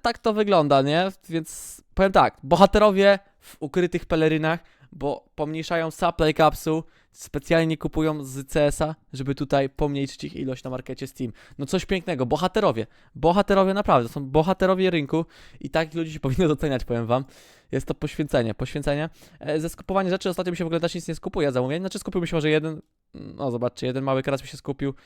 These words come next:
Tutaj jeden złoty pięćdziesiąt, złoty czterdzieści siedem. A ile w ogóle te małe krasy kosztują, te przywieszki? Zobaczmy tutaj, po ile one chodzą. Okej, no złotówka, no ale też średniawo, średniawo z tą ceną.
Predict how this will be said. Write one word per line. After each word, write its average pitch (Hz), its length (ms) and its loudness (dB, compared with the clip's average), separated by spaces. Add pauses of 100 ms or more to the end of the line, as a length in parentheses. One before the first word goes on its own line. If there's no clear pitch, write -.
(160)
Tutaj 120 360 -2
jeden 131 380 -4
złoty 131 260 -10
pięćdziesiąt, 135 320 -6
złoty 131 160 -10
czterdzieści - 280 -10
siedem. 143 240 -4 (240)
A - 80 -10
ile 127 120 -2
w 104 40 -4
ogóle 107 100 -6
te 113 100 -12
małe 110 180 -8
krasy 117 260 -12
kosztują, 123 400 -14
te - 100 -20
przywieszki? 117 600 -12 (400)
Zobaczmy 117 360 -14
tutaj, 131 340 -10 (500)
po 113 140 -8
ile 113 140 -6
one 113 140 -8
chodzą. 117 320 -6 (720)
Okej, 131 320 2
no 113 80 -4
złotówka, 123 520 -4
no 113 120 -6
ale 135 220 -2 (920)
też 131 160 2
średniawo, 117 420 -4
średniawo 117 360 -4
z - 40 -10
tą 117 100 -10
ceną. 123 280 -4